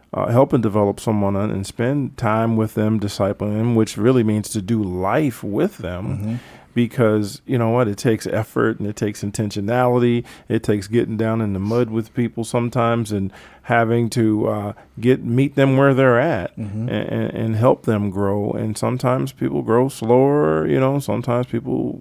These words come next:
Speaker 1: you know, grow f-, quicker. God is the one who, uh, causes the increase. So it's just being diligent and being, having non-negotiables. And, and discipleship is a non-negotiable thing. You, you, if you're gonna do it, you're gonna do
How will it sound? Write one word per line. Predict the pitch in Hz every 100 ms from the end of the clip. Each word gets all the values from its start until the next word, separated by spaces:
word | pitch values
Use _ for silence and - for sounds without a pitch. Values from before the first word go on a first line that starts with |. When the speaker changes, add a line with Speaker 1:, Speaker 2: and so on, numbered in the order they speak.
| -
Speaker 1:
you | - -
know, | -
grow | 98 117 _ _ -
f-, | - _ - - -
quicker. | - 117 123 139
God | 101 110 127
is | 123
the | -
one | 123 123 117 - - -
who, | - 120 117
uh, | - - - - 123 123
causes | - 123 127 113
the | 113 135
increase. | 190 175 110 127 - - -
So | - 131 123 120 123 - - - -
it's | 135 135
just | 139 113
being | 127 120 120
diligent | 120 143 143 110 113 107
and | - 107 107
being, | 101 110 107 104 107 - - - -
having | 117 110 127 120 113
non-negotiables. | 110 131 139 127 110 113 - 95 82 - - - - - - - -
And, | 123 101
and | 110 107
discipleship | 104 147 - 160 - 98
is | 98 95
a |
non-negotiable | 95 107 113 104 101 101 - 101 95
thing. | 117 113 101
You, | 107
you, | 104 -
if | 101 -
you're | 113
gonna | 135 117
do | 104 123
it, | -
you're | 107
gonna | 104 98
do | -